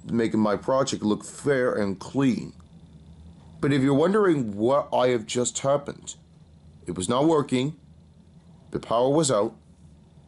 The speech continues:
and I just found out that I have no choice to spread out again. What could I find out? Who would I want to pick? Well, if Sonic wants to help me,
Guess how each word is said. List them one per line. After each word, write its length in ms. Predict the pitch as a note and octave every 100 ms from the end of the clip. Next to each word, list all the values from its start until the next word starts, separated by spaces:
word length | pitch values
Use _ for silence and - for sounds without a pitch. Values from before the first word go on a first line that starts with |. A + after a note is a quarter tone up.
| -
and 300 | - A#2 C3+
I 220 | D#3 A#2+ A#2+
just 400 | B2 C3 C3 -
found 300 | C#3 C3 C3
out 300 | G2 F#2 - - - - -
that 120 | G#2
I 120 | F#2+
have 120 | F#2+
no 380 | F#2+ G#2 G#2+ A#2
choice 420 | A#2+ - G#2+ G2
to 140 | - F#2+
spread 460 | - - G#2+ F#2+ -
out 320 | F2+ E2 D#2+
again. 420 | D#2+ E2 D#2+ D#2+ - - - - - - - - - - -
What 160 | - B2
could 120 | D3
I 80 | B2+
find 340 | B2 B2+ B2
out? 260 | B2+ A#2+ - - - - - - - - - - -
Who 180 | - F3
would 120 | F#3+
I 60 | F#3
want 260 | D#3+ F3
to 80 | E3+
pick? 380 | - F#3+ D#3+ - - - - _ - - - - - -
Well, 460 | A2+ B2 B2+ D#3+ - _ -
if 140 | - A#2+
Sonic 420 | - C#3+ F3+ G3+
wants 240 | D#3 C#3
to 140 | - B2+
help 300 | C3+ F3+ F#3
me, 280 | B2 D3